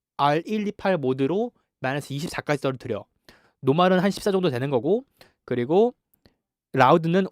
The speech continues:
올려. <laughs> 그러니까 라우드는 하면 안 돼요. 라우드는 작은 걸 올리기 때문에 하면 안 돼요. 그러니까 이거 차이가 뭐냐면은 만약에 내가 레벨을 만들었는데 레벨이 너무 커, 엘리어프에서 너무 커, 그럼 줄인다는 거예요.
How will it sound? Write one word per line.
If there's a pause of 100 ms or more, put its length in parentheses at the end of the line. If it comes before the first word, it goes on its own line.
올려.
<laughs>
그러니까
라우드는
하면
안
돼요.
라우드는
작은
걸
올리기
때문에
하면
안
돼요. (300)
그러니까
이거
차이가
뭐냐면은
만약에
내가 (320)
레벨을
만들었는데
레벨이
너무
커,
엘리어프에서
너무
커,
그럼
줄인다는
거예요.